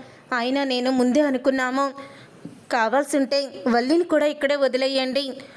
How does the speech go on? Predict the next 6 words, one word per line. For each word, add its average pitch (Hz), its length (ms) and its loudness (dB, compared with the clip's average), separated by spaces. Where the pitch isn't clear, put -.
ఆ 254 280 0
వీళ్ళతో 269 560 2
పాటు 262 320 0
వల్లి 254 360 0
కూడా 269 300 2
ఉంటుంది" 269 560 0